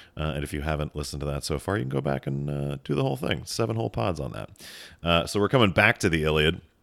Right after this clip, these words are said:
Uh, fresh set of eyes, but jumping right into book seven. And Shiloh's gonna summarize it, and Jeff is going to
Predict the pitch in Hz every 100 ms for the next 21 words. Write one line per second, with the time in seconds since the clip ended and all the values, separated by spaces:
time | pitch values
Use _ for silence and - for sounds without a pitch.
0 | _ _ _ - - 85 80 - - 120
1 | - - 101 90 82 85 87 90 87 87
2 | 71 80 87 90 78 78 85 - 80 82
3 | - 78 76 73 - - 87 82 - -
4 | 85 71 69 85 - - - _ 78 76
5 | 76 - 85 87 82 78 78 76 85 85
6 | 87 92 95 107 - 78 78 82 80 90
7 | - 87 - 90 87 85 85